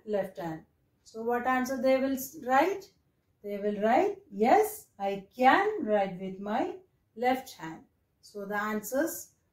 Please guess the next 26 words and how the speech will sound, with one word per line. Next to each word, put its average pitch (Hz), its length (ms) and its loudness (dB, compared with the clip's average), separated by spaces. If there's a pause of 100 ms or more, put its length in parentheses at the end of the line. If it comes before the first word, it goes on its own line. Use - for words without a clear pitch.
may 269 480 -4
vary. 190 540 -2 (760)
So, 233 180 -6
children, 247 420 2
you 254 140 2
will 220 140 0
practice 220 840 -4 (420)
more 294 280 0
question 202 440 -2
answers 185 680 -8 (120)
from 226 220 -6
your 247 160 0
worksheet. 185 640 -4 (840)
Our 208 220 -4
next 294 300 -4
topic 196 380 -2
is 302 380 -2 (640)
unscramble 233 720 0
the 254 160 4
words 240 580 2
and 190 300 -8
put 226 240 -8
them 302 340 0
in 190 280 -12 (120)
correct 285 420 0
order 196 500 -2